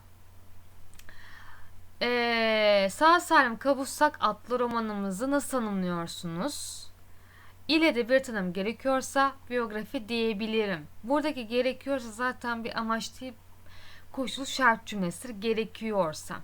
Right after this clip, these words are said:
Mutlu bir çocuğu, çocukluğunuz oldu mu?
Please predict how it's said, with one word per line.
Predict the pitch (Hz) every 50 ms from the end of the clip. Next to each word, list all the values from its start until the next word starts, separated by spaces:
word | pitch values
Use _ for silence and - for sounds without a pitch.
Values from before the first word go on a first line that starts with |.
| - - - - - - - - - - - - - - - -
Mutlu | 254 269 311 311 - - 339 311
bir | 311 330 320 294
çocuğu, | - 269 254 220 208 226 220
çocukluğunuz | 214 240 240 220 247 190 - 247 254 285 254 226 247
oldu | 247 233 226 233 208 208 220
mu? | 208 196 170 - -